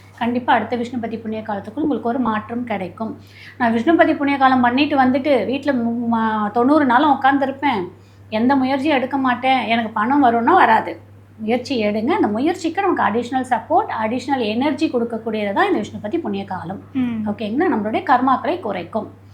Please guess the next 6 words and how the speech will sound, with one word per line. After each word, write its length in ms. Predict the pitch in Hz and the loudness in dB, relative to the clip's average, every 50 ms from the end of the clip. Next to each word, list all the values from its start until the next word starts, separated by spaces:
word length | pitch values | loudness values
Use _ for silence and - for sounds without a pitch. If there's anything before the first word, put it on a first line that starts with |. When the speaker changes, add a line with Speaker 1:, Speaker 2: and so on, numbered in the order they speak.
| - - - - - - - - | -20 -20 -20 -20 -20 -20 -10 -4
Speaker 1:
அடுத்தது 540 | 196 208 214 269 269 - 262 220 185 226 330 349 | -2 0 0 0 0 0 0 0 2 2 0 0
அன்னைக்கு 300 | - 240 240 311 330 294 | 2 0 2 0 2 0
விஷ்ணுபதி 420 | 262 254 - 302 285 285 262 262 233 | -2 -2 0 2 2 2 2 0 -2
புண்ணிய 300 | - 233 226 233 247 240 | -2 0 0 0 0 2
காலம் 400 | - 233 220 214 208 208 202 196 | 2 2 4 4 2 2 2 2
அன்னைக்கு 520 | 202 220 269 311 427 440 - - - 370 | 2 6 6 6 6 6 0 -2 -2 -2